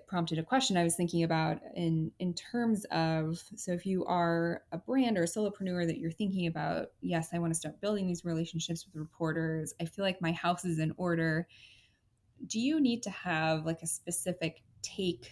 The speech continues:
on a topic or your area of expertise that is different than other people? And how do you go about kind of, like, initially pitching yourself?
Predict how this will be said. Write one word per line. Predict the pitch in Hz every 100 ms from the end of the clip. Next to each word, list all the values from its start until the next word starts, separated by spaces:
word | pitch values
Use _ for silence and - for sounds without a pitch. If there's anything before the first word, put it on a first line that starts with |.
| - - - _
on | 160 156
a | -
topic | - 190 180 175 170 -
or | 156
your | 156 156 -
area | 170 170 165
of | -
expertise | 160 - - 160 - 175 180 214
that | 185 160
is | - - -
different | 202 220 247 233
than | 240
other | 233 233 240
people? | - 247 - 254 262 262 - - - - -
And | 214
how | 247
do | 277
you | 302
go | 226 220
about | 208 185 -
kind | 175
of, | 170
like, | 170
initially | 170 175 175 - 170 151 151 160 _ _ _ _ _ - _ _ _ _ _ -
pitching | 196 - - - -
yourself? | - 170 - - -